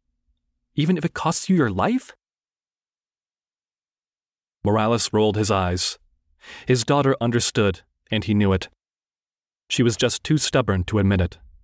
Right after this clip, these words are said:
"This is about more than me." Keith sat quietly as the two bickered. The firstborn and her father were both stubborn. They always had been. When they argued, it was like a war.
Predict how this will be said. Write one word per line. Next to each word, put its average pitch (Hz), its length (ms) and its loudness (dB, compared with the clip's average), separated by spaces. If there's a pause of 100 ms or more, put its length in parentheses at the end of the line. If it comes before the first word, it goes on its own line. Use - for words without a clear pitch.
(840)
"This 185 220 2
is 139 140 -2
about 135 240 0
more 113 380 2
than 95 220 -2
me." 107 260 -2 (1800)
Keith 190 200 -2
sat - 300 -2
quietly 101 600 -2 (160)
as 113 180 -4
the 117 80 -2
two 113 240 0
bickered. 92 460 -2 (800)
The 135 80 0
firstborn 165 560 2
and 135 180 -2
her 139 100 2
father 131 380 0
were 107 140 0
both 104 300 0
stubborn. 98 500 -2 (800)
They 101 120 0
always 117 300 2
had 139 200 0
been. 107 240 -2 (760)
When 113 140 0
they 113 180 2
argued, 117 520 -2 (320)
it 123 120 -2
was 117 200 0
like 151 160 0
a 117 60 0
war. 98 480 0